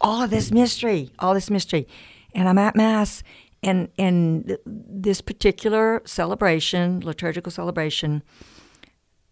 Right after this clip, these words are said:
sometimes the priest says these prayers silently,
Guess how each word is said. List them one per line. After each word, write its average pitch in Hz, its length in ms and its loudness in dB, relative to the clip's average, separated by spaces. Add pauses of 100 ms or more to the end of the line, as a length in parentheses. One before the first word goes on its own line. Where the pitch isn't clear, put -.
(120)
sometimes 208 680 0
the 185 80 -2
priest 185 360 0
says 185 300 0
these 175 200 -4
prayers 160 580 -2
silently, 214 840 -2